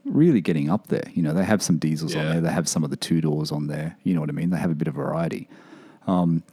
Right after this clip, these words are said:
Speaker 1: what's, uh, I don't want you to divulge the price, but are these, uh, are those sort of Mercs, are they, are they under, like, five grand in the U S or un-, less than that?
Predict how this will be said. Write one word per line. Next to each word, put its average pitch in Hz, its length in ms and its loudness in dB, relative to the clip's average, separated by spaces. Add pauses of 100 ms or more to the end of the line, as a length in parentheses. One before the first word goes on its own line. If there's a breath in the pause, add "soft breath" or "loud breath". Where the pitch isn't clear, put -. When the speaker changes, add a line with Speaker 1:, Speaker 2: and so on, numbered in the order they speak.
(300 loud breath)
Speaker 1:
what's, 240 220 4
uh, 175 200 2 (720)
I 143 60 6
don't 208 100 8
want 214 100 6
you 139 60 6
to 123 80 6
divulge 110 300 6
the 95 60 -2
price, 135 280 4
but - 120 4
are 143 40 6
these, 233 340 4
uh, 160 180 -2
are 147 80 4
those 226 220 6
sort 220 140 6
of 185 80 8
Mercs, 175 260 6
are 156 60 6
they, 131 300 6
are 107 140 2
they 117 200 6
under, 170 320 6
like, 156 420 2
five 143 320 4
grand 143 280 6
in 170 80 6
the 160 80 6
U 160 200 6
S 240 220 2
or 101 240 6
un-, 113 160 4
less 123 260 4
than 196 120 6
that? 247 180 2